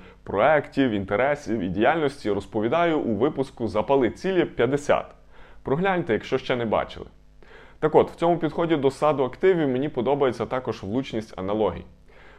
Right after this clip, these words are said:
Починати з ґрунту та підживки, це як резервний фонд і ваша основа.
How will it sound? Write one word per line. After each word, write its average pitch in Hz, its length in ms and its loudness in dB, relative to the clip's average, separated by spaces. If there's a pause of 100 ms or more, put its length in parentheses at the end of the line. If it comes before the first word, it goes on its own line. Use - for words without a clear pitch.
(120)
Починати 139 560 2
з 95 180 -10
ґрунту 175 440 2
та 104 200 0
підживки, 147 840 0
це 156 220 -2
як 113 180 0
резервний 107 460 0
фонд 143 400 -2
і 101 120 -2
ваша 107 320 0
основа. 82 500 -6